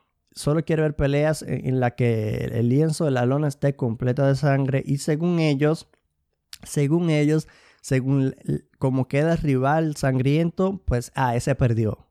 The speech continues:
E-, ese no, ese no ganó porque tiene, está, está todo sangriento, está sangrando más que el otro. Ese, ese, ese perdió. Es un pensamiento que los fans casuales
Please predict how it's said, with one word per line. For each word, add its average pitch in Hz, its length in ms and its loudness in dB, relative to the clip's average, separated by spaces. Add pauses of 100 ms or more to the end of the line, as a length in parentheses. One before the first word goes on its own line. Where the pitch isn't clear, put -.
E-, 135 200 -2
ese 151 320 0
no, 156 240 0
ese 151 180 0
no 160 140 2
ganó 165 320 0
porque 135 260 0
tiene, 131 300 0 (320)
está, 135 380 0
está 139 240 0
todo 139 280 0
sangriento, 131 560 0
está 123 220 0
sangrando 120 480 0
más 117 200 -2
que 117 120 -4
el 110 100 0
otro. 101 280 -4
Ese, - 180 -6
ese, 135 240 -2
ese 135 180 -4
perdió. 107 440 0 (600)
Es 156 200 0
un 160 160 2
pensamiento 135 560 2
que 123 100 -2
los 113 140 -2
fans 117 220 -4
casuales 110 600 0